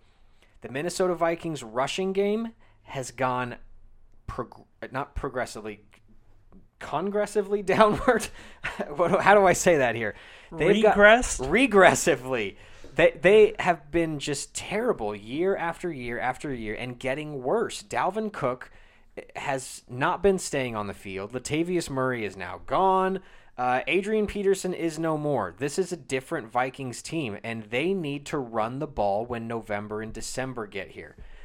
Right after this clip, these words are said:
Speaker 1: They have to have some offensive line help. They let, uh, Matt Khalil go. It, th-, this, this is an issue, and you better address it now. Otherwise, you might see that major,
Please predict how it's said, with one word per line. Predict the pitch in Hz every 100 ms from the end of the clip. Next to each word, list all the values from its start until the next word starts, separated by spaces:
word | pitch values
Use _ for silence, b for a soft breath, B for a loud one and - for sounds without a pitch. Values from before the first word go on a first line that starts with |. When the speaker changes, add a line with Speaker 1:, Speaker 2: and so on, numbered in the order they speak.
| b -
Speaker 1:
They | 117 117 131 143 135
have | - 139 131 139
to | - 139
have | 143 143 127 117 -
some | - 120
offensive | 117 123 - 127 127 117
line | 120 120 117
help. | 110 143 98 - b b b b -
They | 110 117 113 113 110 110
let, | 123 127 - -
uh, | - 117 110 107 104
Matt | 113 127 -
Khalil | - 143 143 143
go. | 139 151 180 196 b b b b
It, | - 107 - 196 - _ -
th-, | 117
this, | - 117 - -
this | 160 170 151
is | 160
an | 170
issue, | 202 196 165 156 - -
and | 120
you | 117 107
better | 117 127 147
address | 151 147 151 -
it | 127
now. | 160 160
Otherwise, | 117 123 123 123 123 117
you | 123
might | 123 135 135
see | - 139 131
that | 127 87
major, | 113 117 127 156 147 160 151